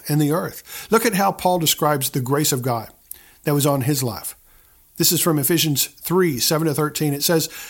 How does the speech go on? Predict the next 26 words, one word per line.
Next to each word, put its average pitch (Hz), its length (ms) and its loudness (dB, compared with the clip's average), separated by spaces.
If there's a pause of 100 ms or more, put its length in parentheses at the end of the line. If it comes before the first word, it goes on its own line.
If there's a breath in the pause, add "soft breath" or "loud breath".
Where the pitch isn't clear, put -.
(300 loud breath)
"Of 220 140 2
this 247 160 2
gospel 165 640 2
I 175 80 4
was 170 160 4
made 175 160 4
a 151 40 2
minis-, 170 440 0 (120)
minister 175 460 0
according 170 380 0
to 156 80 0
the 147 80 0
gift 165 320 0
of 160 100 -4
God's 151 300 0
grace, 123 420 -2
which 156 180 0
was 139 140 0
given 202 340 2
me 117 220 -2 (340)
by 147 120 2
the 147 100 2
working 156 380 0
of 135 80 0
his 143 140 -2
power. 160 420 -6